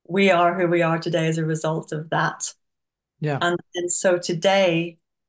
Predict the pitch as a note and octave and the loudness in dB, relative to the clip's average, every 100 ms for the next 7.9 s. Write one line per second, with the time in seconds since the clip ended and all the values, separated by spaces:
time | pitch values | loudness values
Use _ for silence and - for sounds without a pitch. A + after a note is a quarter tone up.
0 | _ - F3 F#3 G3 F#3+ F3+ F3+ F#3 _ | _ 0 4 4 4 2 2 0 -2 _
1 | _ F3 F3 - F3 E3+ E3+ - - - | _ -4 -4 -4 -4 -2 -4 -4 -4 -4
2 | F3+ E3+ F3 F#3+ G3+ G#3 G#3+ G3 F#3 F3+ | -4 -2 0 0 0 0 -2 -4 -4 -4
3 | F3 D#3+ _ _ - F3 G3+ A3 - F#3 | -6 -8 _ _ -6 0 0 0 -2 -4
4 | F3+ - - E3+ E3 E3 F3 E3 - - | -4 -8 -6 -8 -2 -2 -2 -4 -4 0
5 | D#3+ E3 - D3+ D3+ C#3+ D3+ D3 D3 D3+ | 0 0 -2 -2 -2 -2 -4 0 0 0
6 | D3 D3 C#3+ C#3+ D#3 D#3+ D3+ D3 C#3 - | 0 -4 -4 -6 -4 -2 0 -2 -6 -2
7 | - - - F3+ G3 F3+ F3+ G#3+ | -2 -2 -2 0 2 4 4 4